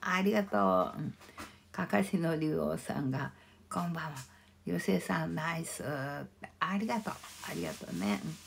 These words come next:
うん。うふふちゃんが、「体大事にしてね。ナイスポチ」って。ありがとう。まさしさん、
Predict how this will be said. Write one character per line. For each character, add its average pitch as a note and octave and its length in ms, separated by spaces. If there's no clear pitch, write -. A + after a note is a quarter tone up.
う F#3+ 80
ん。 - 20
う G#3+ 40
ふ G3 160
ふ F#3+ 80
ち - 140
ゃ E3+ 80
ん D3 100
が、 - 200
「体 F#3+ 320
大 F#3+ 240
事 G3+ 120
に F#3+ 160
し - 100
て - 140
ね。 E3 380
ナ F#3 220
イ F#3+ 80
ス - 120
ポ - 200
チ」 - 180
っ C#3 340
て。 - 120
あ F3 180
り G#3 100
が G#3+ 100
と G#3 120
う。 G3 40
ま F3 160
さ F3+ 200
し - 80
さ - 160
ん、 F3 120